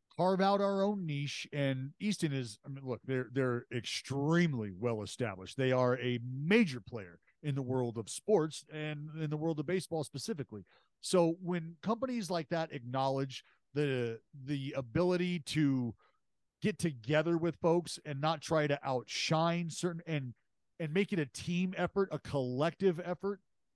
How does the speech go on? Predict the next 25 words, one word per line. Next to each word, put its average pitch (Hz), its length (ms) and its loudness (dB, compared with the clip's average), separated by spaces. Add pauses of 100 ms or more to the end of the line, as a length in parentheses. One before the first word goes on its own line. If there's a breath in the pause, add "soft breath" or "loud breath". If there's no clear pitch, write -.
(140)
you 180 140 -6
can 202 160 -2
see 185 260 -4
a 151 60 4
lot 147 300 2
of 151 100 -4
positive 131 460 -2
happen 123 400 -4
very 151 240 0
quickly. 160 400 -4 (340)
And 139 280 0
in 123 100 -8
my 170 160 2
opinion, 143 480 -2 (520)
that 147 180 2
is 139 140 -2
what 123 160 0
happened. 107 380 -8
That's 175 280 0
what 151 220 0
that 156 280 4
was 143 180 0
all 131 300 0
about, 113 360 -4
was 123 360 2